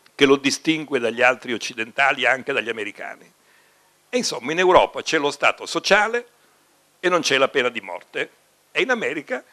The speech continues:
è esattamente il contrario. E non è una piccola cosa, eh? È una, c'è una certa differenza. E l'America, che è il paese più ricco del mondo, gli Stati Uniti,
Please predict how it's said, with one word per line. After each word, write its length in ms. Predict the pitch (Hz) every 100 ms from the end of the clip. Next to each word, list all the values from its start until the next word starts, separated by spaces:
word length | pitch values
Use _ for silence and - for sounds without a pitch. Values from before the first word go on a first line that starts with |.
| _
è 80 | -
esattamente 540 | 240 - 277 120 -
il 60 | 143
contrario. 600 | 139 - 143 - - - _ _ _ _
E 120 | -
non 160 | 233 302
è 20 |
una 160 | 277 131
piccola 380 | 131 - 113
cosa, 440 | - 107 104 - 85
eh? 160 | 85 - _ -
È 140 | 175
una, 220 | 151 151 139
c'è 160 | 160 220
una 120 | 147
certa 280 | 143 170 147
differenza. 600 | 117 143 240 226 - - - _ _ _ _ _ _ _ _ _ _ _
E 120 | 180
l'America, 460 | 190 226 202 143 143
che 120 | -
è 40 |
il 100 | 147
paese 400 | 131 170 160 123
più 160 | 131 135
ricco 300 | 147 139 117
del 140 | 117
mondo, 460 | 120 123 127 147 113
gli 80 | 107
Stati 280 | - - 131
Uniti, 420 | - 156 220